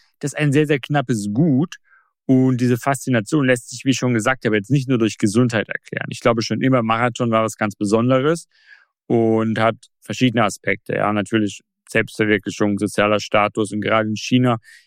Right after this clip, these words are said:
ist nochmal was ganz Besonderes. Also alleine diese Startnummer zu bekommen, ist ja schon, wenn wir sehen, statistisch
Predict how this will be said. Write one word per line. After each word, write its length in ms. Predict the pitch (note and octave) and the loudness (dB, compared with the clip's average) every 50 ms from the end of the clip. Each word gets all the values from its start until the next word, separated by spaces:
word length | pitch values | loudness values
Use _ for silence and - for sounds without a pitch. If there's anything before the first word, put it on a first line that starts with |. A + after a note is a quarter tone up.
| _ _ _ | _ _ _
ist 160 | B2 A#2 - | -10 -6 -2
nochmal 200 | C3 B2 A#2+ A2 | -2 0 0 0
was 180 | A2 G#2 - | 0 -2 0
ganz 200 | - A#2 A#2 A2+ | -2 -2 -2 -2
Besonderes. 480 | - - G#2 G2 G#2+ A2 A2 G2+ F#2 F2 | -2 -2 0 0 2 0 0 -2 -2 -2
Also 160 | - G2+ F#2+ | -4 -2 0
alleine 300 | G2 G2+ G#2 A2 A#2+ A#2 | 0 2 2 2 0 0
diese 240 | A2 G#2+ G#2 G2 F#2+ | -2 -4 -6 -6 -10
Startnummer 580 | - - - A2 A#2 B2 B2 D3 C#3 C3+ C3 B2+ | -6 -2 0 0 0 0 -2 -4 -2 -2 -4 -4
zu 100 | - - | -6 -4
bekommen, 340 | - C3 A#2+ - C#3 C#3 C#3 | -4 -4 0 0 -2 -2 -2
ist 160 | - - - | -4 -4 0
ja 100 | - A#2 | 0 0
schon, 420 | G#2 - - B2 A#2+ A#2+ A#2 A2 - _ _ _ _ _ _ | 0 2 0 0 2 2 -2 -4 -6 _ _ _ _ _ _
wenn 140 | - - G#2 | -10 -8 -6
wir 120 | G2+ G2+ | -6 -6
sehen, 240 | G2+ G#2 A2 A#2+ A#2+ | -2 -2 0 0 -2
statistisch 580 | A#2+ - A#2+ - - A#2+ B2 A#2+ - - - | -2 -4 -4 -4 -2 -4 -4 -4 -4 -6 -6